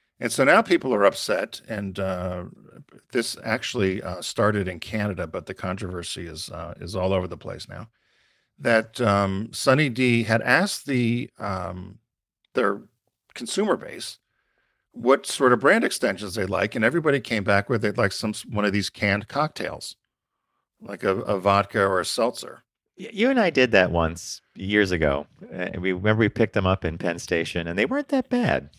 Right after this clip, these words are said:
Speaker 1: Yep. So, so they've, uh, so they developed this vodka seltzer. It was developed specifically for adults twenty-one plus who love the bold, one-of-a-kind orange flavor of Sunny D, who also enjoy cocktails. So,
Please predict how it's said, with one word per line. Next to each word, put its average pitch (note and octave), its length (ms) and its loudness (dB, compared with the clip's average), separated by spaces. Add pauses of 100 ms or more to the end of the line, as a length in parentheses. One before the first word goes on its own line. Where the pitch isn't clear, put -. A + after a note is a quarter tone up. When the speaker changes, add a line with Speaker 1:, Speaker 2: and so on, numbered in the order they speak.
(140)
Speaker 1:
Yep. A#2 340 -4 (160)
So, C#3+ 500 6
so C3+ 300 2
they've, C3 260 2
uh, A2+ 380 4
so C3+ 220 2
they B2 160 6
developed A#2+ 580 6
this A2 200 0
vodka A#2+ 360 2
seltzer. G2 540 2
It G#2+ 40 -4
was F#2+ 160 -4
developed G#2+ 360 6
specifically B2+ 580 0
for A#2+ 180 0
adults F#2+ 360 4
twenty-one G#2+ 480 0
plus - 460 -6 (400)
who A2+ 120 0
love G#2+ 240 6
the G2+ 80 2
bold, G#2+ 320 8
one-of-a-kind A#2 760 2
orange G2+ 360 -4
flavor A2+ 360 4
of G#2 80 2
Sunny A2 280 -2
D, F#2 360 -6 (500)
who A#2 100 0
also A2 360 6
enjoy G2 240 2
cocktails. F#3 540 4
So, A2 460 6